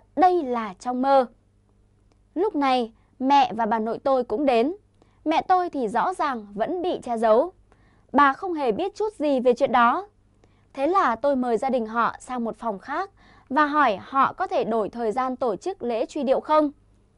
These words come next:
Nhưng họ kiên quyết không đồng ý. Vậy nên, hai gia đình, mỗi nhà đứng ở một bên của thi hài, với rất nhiều nghi vấn và sự căm giận. Tôi đã tiễn đưa vị luật sư nổi tiếng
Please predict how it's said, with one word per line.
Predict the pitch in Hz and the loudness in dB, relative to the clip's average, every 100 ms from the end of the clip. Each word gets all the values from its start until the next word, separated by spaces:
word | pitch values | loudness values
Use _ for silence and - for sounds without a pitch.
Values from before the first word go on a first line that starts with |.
| _ | _
Nhưng | 262 302 277 247 _ _ | 0 2 2 -4 _ _
họ | - 285 202 | -2 0 0
kiên | - 302 247 | 0 -2 -2
quyết | - 392 415 | -4 -6 -6
không | - 330 277 | -10 -6 -4
đồng | 214 196 | -4 -4
ý. | 208 214 320 - _ _ _ _ _ _ | 0 0 -2 -10 _ _ _ _ _ _
Vậy | 277 294 | 4 4
nên, | 294 359 359 330 _ _ | 6 4 2 -2 _ _
hai | - 359 370 | -10 -6 -2
gia | 349 | 2
đình, | 254 226 202 _ _ _ | 4 2 -4 _ _ _
mỗi | 262 285 381 | 0 0 0
nhà | 392 302 226 - | 0 0 -2 -2
đứng | 233 277 427 | -2 -2 -4
ở | 320 233 | -2 0
một | 208 214 | -2 -4
bên | 277 359 359 | 2 2 2
của | - 269 202 | -2 0 0
thi | 302 | -4
hài, | 277 247 226 202 _ _ _ _ | -2 2 2 0 _ _ _ _
với | 208 220 226 | -4 -2 -2
rất | 427 302 | -4 -4
nhiều | 269 | -2
nghi | 247 381 | -2 -2
vấn | 330 247 269 480 | 4 4 2 -6
và | - 247 196 | -6 -6 -6
sự | - 262 - _ | -6 -4 -4 _
căm | 320 320 | -6 -4
giận. | 269 233 - _ _ _ _ _ _ _ _ - | 4 4 2 _ _ _ _ _ _ _ _ 0
Tôi | 381 359 | 0 2
đã | 285 | -2
tiễn | 285 269 349 | 0 0 0
đưa | 330 330 294 | -2 -2 -2
vị | 262 220 | -4 -2
luật | 233 | -2
sư | 226 330 | -2 -4
nổi | 277 247 185 | -2 0 -2
tiếng | 226 220 294 | 2 2 0